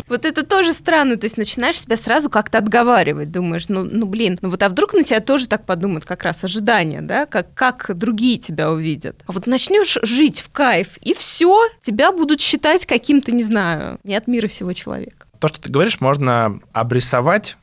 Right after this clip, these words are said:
Speaker 2: в красках эго-состояний. Такое явление ещё называется культуральный родитель. Вот ребёнок, взрослый родитель, и культуральный родитель — это как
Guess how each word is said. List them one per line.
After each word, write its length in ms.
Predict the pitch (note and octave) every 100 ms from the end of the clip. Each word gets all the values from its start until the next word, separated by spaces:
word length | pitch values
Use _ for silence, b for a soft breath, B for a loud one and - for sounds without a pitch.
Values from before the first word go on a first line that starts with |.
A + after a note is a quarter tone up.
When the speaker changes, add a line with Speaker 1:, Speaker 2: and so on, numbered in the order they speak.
| -
Speaker 2:
в 560 | G#2+ G#2+ D3 D3+ B2+ - -
красках 640 | C3 D#3+ - B2+ - -
эго-состояний. 880 | - C3 B2+ - - A#2 G2 F2 F2+ _
Такое 320 | - A#2+ F3 D#3+
явление 320 | C#3+ F#3 G3
ещё 160 | E3
называется 380 | C3+ A#2+ D#3 -
культуральный 720 | - D3 C3+ C3+ C#3+ D3 C3 B2
родитель. 420 | B2+ A#2+ - - _ _
Вот 260 | G#2+ - - -
ребёнок, 380 | A2+ B2 A#2+ A2
взрослый 340 | A#2 A2+ A#2
родитель, 340 | B2+ B3 B2 - -
и 100 | B2
культуральный 600 | - C3+ D#3 E3+ D#3 C#3
родитель — 360 | C#3+ A#3 C3 -
это 220 | E3+ D#3
как 380 | - C3 C3